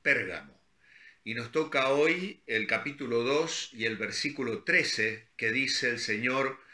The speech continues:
"Yo conozco tus obras y dónde moras, donde está el trono de Satanás, pero retienes mi nombre y no has negado mi fe,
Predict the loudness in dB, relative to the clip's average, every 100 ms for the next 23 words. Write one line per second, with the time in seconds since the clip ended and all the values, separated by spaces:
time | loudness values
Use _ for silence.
0 | -20 -18 -6 0 0 2 0 0 -4 -6
1 | -8 -8 -6 2 4 4 4 2 0 -6
2 | -8 -8 -2 0 0 0 -2 2 2 0
3 | -6 -12 -16 -18 _ -20 -20 -20 -14 -4
4 | -2 0 -2 -2 0 4 4 2 0 0
5 | 0 -2 0 0 0 0 0 0 -2 0
6 | 0 -2 -10 -14 -18 _ _ _ _ 2
7 | 2 2 0 0 0 0 -2 -2 0 4
8 | 2 2 -6 -10 -16 _ _ -20 _ -6
9 | -2 0 0 2 4 4 4 4 0 -4
10 | 2 2 2 -2